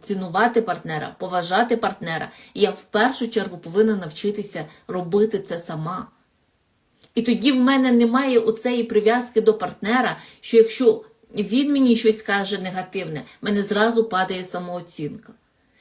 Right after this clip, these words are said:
Чи він мене не побачить, чи він мене не оцінить, і в мене теж падає, е, принаймні, емоційний стан.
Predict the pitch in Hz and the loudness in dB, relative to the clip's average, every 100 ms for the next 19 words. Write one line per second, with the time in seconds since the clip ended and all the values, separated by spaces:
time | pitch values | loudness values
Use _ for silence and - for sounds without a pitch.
0 | - - - 233 277 269 262 262 247 247 | -20 -14 -2 2 2 4 4 6 6 4
1 | 220 233 220 233 277 - 214 - 220 247 | 4 6 8 6 4 0 -6 -2 2 4
2 | 233 226 214 214 196 - - 254 262 208 | 4 4 2 2 0 -2 -2 0 0 0
3 | - - - 233 220 233 226 - - 247 | -4 -18 -6 0 2 4 4 0 0 4
4 | 254 247 - - 226 208 196 185 180 165 | 4 4 -2 0 2 2 0 -4 -2 -4
5 | - 170 170 156 - - 208 220 233 220 | -4 -2 -2 -2 -4 2 4 4 4 2
6 | 220 190 190 202 196 185 - - 156 | -2 -6 -6 -4 -4 -4 -6 -6 -8